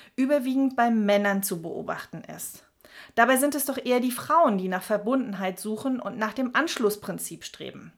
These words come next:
Spannend, aber vielleicht geben genau die eher nach und sind dann nicht so eingeschnappt. Okay.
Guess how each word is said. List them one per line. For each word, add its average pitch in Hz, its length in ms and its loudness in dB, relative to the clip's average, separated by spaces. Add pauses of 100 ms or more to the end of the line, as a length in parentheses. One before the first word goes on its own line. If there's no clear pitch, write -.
(300)
Spannend, 220 580 0
aber 226 140 -4
vielleicht 254 300 -4
geben 254 240 0
genau 226 280 2
die 214 460 -8
eher 185 140 -2
nach 175 500 -4 (380)
und 196 160 -4
sind 208 180 -2
dann 196 120 0
nicht - 280 -12
so 175 320 -6
eingeschnappt. - 600 -10 (460)
Okay. - 320 -2